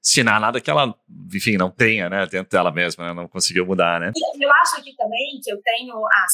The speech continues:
Speaker 2: sorte, não só de eu, eu tenho duas sortes. Uma de eu, no escritório, ter essa visão, e eu tenho uma mãe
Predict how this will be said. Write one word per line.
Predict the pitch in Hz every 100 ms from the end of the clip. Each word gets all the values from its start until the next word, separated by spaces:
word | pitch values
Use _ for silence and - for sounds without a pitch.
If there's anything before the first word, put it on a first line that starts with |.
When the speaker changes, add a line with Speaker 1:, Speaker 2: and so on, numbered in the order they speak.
| -
Speaker 2:
sorte, | 220 262 277 - - 170 180 _
não | 208 269 330
só | - 233
de | 226
eu, | 220 208 -
eu | 226
tenho | 330 320
duas | 523 554
sortes. | - - - - - - - - - _ _
Uma | 320 381 427
de |
eu, | 285 262
no |
escritório, | 277 - 262 254 220 269 359 - _ _
ter | 247
essa | 208 220
visão, | 226 208 208 294 370 _ _
e | 277 294
eu | 554 554
tenho | 392 339
uma | 262 226
mãe | 220 240 254